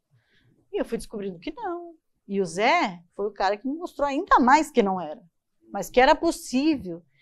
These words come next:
fazer uma política voltada pra população sem você ficar com a foice, né, o tempo todo na cabeça de todo mundo,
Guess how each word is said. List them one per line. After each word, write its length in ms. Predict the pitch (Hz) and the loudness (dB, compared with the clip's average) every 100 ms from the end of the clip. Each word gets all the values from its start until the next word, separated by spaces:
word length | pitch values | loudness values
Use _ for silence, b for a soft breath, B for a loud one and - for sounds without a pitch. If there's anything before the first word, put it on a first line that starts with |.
| b b | b b
fazer 320 | _ 202 180 240 | _ -4 2 4
uma 140 | 269 | 4
política 480 | 247 214 302 - 277 | 2 2 2 0 -4
voltada 420 | 214 208 180 180 | -4 -2 -2 -2
pra 120 | 170 | -8
população 840 | 175 170 170 170 - 254 339 185 175 _ _ _ _ _ | -12 -6 -6 -6 -2 -2 -2 -6 -10 _ _ _ _ _
sem 460 | - - - 269 | -12 -2 8 8
você 280 | 254 277 302 | 8 2 0
ficar 280 | 302 294 277 | -2 2 2
com 100 | 294 | 2
a 120 | 339 | -4
foice, 500 | 339 262 269 302 - 403 381 | -2 6 6 6 0 -2 0
né, 220 | 294 269 - _ _ | -6 -8 -14 _ _
o 20 | |
tempo 200 | 240 233 | 4 6
todo 200 | 277 269 | 2 4
na 100 | 294 | -2
cabeça 280 | 277 285 - | -4 -8 -8
de 60 | |
todo 180 | 294 277 | -8 -6
mundo, 460 | 330 294 254 190 | -4 -4 -6 -12